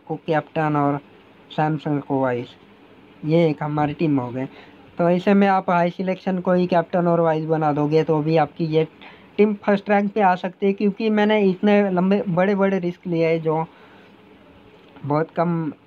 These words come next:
लोग, आ, इस, आ, आ, match में लेने वाले हैं। तो इसमें संदीप अगर दो या तीन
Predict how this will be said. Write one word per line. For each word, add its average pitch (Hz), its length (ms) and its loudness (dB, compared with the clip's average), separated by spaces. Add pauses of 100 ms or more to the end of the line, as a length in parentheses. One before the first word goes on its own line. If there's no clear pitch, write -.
लोग, 160 280 -2
आ, 151 200 0
इस, 151 260 -4
आ, 147 360 2 (840)
आ, 151 280 0 (640)
match 175 240 -2
में 185 140 2
लेने 170 260 2
वाले 147 240 0
हैं। 151 200 -4
तो 214 340 -8 (1300)
इसमें 208 640 0 (1400)
संदीप 196 480 0
अगर 190 400 0 (840)
दो 180 240 2
या 196 180 2
तीन 196 440 -4